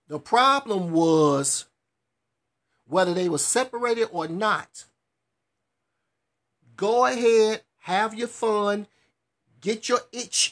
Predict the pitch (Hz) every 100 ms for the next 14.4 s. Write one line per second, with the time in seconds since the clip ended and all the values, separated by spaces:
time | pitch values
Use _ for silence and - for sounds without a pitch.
0 | - - 196 190 - - - _ _ _
1 | _ _ _ _ _ _ 175 185 151 196
2 | 190 185 180 175 - 151 151 202 127 -
3 | - - _ _ _ _ _ _ _ _
4 | _ _ 165 165 135 117 196 220 262 254
5 | 196 165 139 151 165 147 151 143 123 131
6 | 143 120 101 - _ _ _ _ _ _
7 | _ _ _ _ 165 147 131 165 185 226
8 | 233 170 143 285 - 254 165 175 277 320
9 | 349 381 381 - _ _ _ _ _ 262
10 | 294 294 285 - 302 320 311 311 302 311
11 | 294 - _ _ _ _ _ _ _ _
12 | _ _ _ _ _ _ _ 294 302 285
13 | 240 202 214 170 151 - 190 180 165 -
14 | 214 254 190